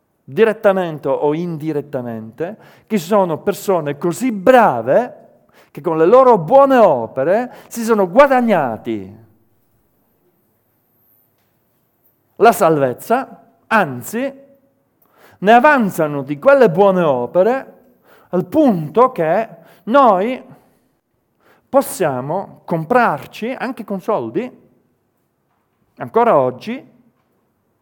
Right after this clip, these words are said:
le buone opere che avanzano agli altri. Sto parlando dell'indulgenza.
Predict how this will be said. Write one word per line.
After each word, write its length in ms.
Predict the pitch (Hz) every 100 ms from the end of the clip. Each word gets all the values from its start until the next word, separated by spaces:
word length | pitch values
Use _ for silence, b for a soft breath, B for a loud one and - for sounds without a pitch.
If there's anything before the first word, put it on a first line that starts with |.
| -
le 160 | 147
buone 400 | 139 151 220 233
opere 500 | 254 240 247 247 240
che 120 | 226 196
avanzano 680 | 175 190 214 202 214 208
agli 200 | 185 175
altri. 640 | 139 104 95 - 101 92 - _ _ _ _ _ _ _ _ _ _ _ _ _ _ _ _ _ _ _ _ _ _ _ _ _ _ _ _ _
Sto 180 | - 151
parlando 380 | - 147 160 143
dell'indulgenza. 920 | 135 131 120 113 196 139 98 117 104